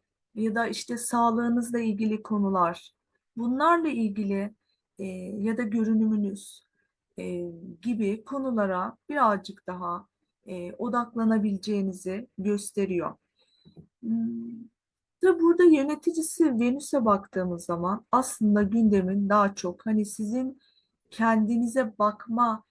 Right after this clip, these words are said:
kendinizle ilgilenme sebebinizin aslında daha çok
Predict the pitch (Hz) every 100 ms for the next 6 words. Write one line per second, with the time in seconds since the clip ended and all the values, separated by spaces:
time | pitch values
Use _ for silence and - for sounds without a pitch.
0 | _ _ - 220 208 208 226 233 208 214
1 | 202 190 196 214 214 208 220 233 - 185
2 | 175 175 170 180 233 - - _ - 226
3 | 226 208 190 185 214 220 220 196 202